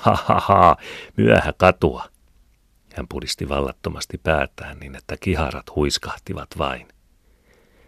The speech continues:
"Eikö kelvatakseen? Parempi se on kuin sinä."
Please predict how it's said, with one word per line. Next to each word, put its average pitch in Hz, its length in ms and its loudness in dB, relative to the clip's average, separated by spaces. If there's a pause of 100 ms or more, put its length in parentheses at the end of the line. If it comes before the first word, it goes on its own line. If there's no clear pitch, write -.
(540)
"Eikö 80 400 2
kelvatakseen? 82 840 2 (640)
Parempi 90 420 2
se 92 120 2
on 92 120 6
kuin 92 160 6
sinä." 95 480 2